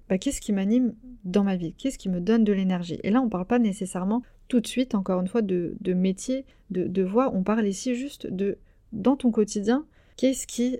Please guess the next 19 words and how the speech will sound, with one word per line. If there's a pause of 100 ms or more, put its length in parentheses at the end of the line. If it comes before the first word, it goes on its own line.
euh,
t'anime ?
Qu'est-ce
qui
te
donne
de
l'énergie ? (220)
Par
exemple,
est-ce
que
c'est
le
fait
de
te
retrouver
seul